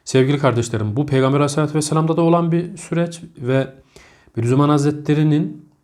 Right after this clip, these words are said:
kainat ayetleri üzerindeki, e,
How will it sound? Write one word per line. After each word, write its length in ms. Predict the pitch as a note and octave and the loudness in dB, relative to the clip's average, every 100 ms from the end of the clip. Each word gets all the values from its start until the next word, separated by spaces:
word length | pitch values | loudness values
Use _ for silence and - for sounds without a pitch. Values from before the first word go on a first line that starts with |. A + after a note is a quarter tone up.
| _ _ - | _ _ -2
kainat 320 | A#2+ B2 B2 | 0 2 0
ayetleri 640 | - D#3+ D#3 C#3+ C#3+ B2+ B2 | 0 2 2 0 0 -2 0
üzerindeki, 840 | A#2+ A#2+ A#2 A2+ A2+ A#2+ A2+ A2 - _ - _ _ _ - | -2 -2 -2 -2 -4 -4 -6 -6 -18 _ -20 _ _ _ -8
e, 360 | A2 G#2+ G2+ | -4 -4 -4